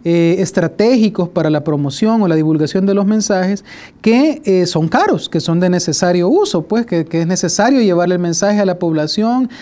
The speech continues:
desde el papelito más pequeño hasta el spot más caro, pues. Sin embargo, yo no creo que, que sea como lo fundamental. No creo que sea lo fundamental. A veces es necesario ser un poco más creativo. Te pongo el caso. La campaña de Arena, yo estoy seguro,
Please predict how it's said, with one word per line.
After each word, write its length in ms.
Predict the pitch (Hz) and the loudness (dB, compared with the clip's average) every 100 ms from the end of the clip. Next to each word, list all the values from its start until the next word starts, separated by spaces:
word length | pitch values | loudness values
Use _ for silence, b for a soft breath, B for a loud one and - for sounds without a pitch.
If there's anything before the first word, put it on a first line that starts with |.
| B | B
desde 720 | 151 175 160 170 170 165 160 | -2 0 2 2 4 2 2
el 100 | 156 | 0
papelito 540 | - 151 147 175 262 262 | 0 -2 0 0 2 2
más 160 | 247 | 0
pequeño 440 | 240 202 254 311 320 | 0 -2 0 2 2
hasta 220 | 220 185 | 0 0
el 60 | 160 | -2
spot 320 | 156 196 175 | -2 -2 0
más 240 | 175 160 | -2 -2
caro, 300 | - 330 170 | 0 0 0
pues. 200 | - 107 80 - B B B B | -4 -14 -16 -20 B B B B
Sin 260 | - 240 | 0 4
embargo, 340 | 277 262 269 277 | 4 4 2 2
yo 140 | 269 | 2
no 120 | 269 | 2
creo 280 | 254 247 254 | 2 0 2
que, 920 | 262 254 240 233 208 196 180 175 170 - | 2 2 2 2 2 2 2 0 -2 -8
que 140 | - 190 | -2 -2
sea 460 | - 233 233 240 | 0 0 2 0
como 260 | 233 202 190 | 0 0 2
lo 120 | 185 | 0
fundamental. 1120 | 180 196 185 170 156 143 143 220 226 190 131 127 131 131 | 0 -2 0 0 -2 -2 -4 0 0 0 -2 -8 -14 -10
No 240 | 147 196 | -2 -2
creo 220 | 202 247 | 0 0
que 100 | 240 | 0
sea 160 | 226 233 | 0 0
lo 100 | 233 | 0
fundamental. 640 | 226 190 165 147 143 208 | 0 0 0 0 0 0
A 60 | 170 | 0
veces 220 | 180 226 | 0 0
es 40 | 226 | 2
necesario 360 | 220 208 220 | 0 0 -2
ser 160 | 208 220 | 0 0
un 100 | 208 | 0
poco 220 | 214 220 | -2 -2
más 180 | 220 220 | -2 -2
creativo. 560 | 202 147 143 262 175 139 B B B B | -2 -4 -2 -2 -2 -4 B B B B
Te 100 | 180 | -2
pongo 220 | 202 190 | 2 2
el 80 | 165 | 2
caso. 360 | 277 311 - 147 | 0 0 0 -4
La 220 | 175 180 | -2 -2
campaña 420 | 170 160 175 202 | -2 -2 0 2
de 60 | 208 | 2
Arena, 260 | 208 262 | 2 2
yo 120 | 247 | 2
estoy 240 | 190 - 202 | 0 0 -2
seguro, 480 | 214 208 226 302 | 0 0 2 0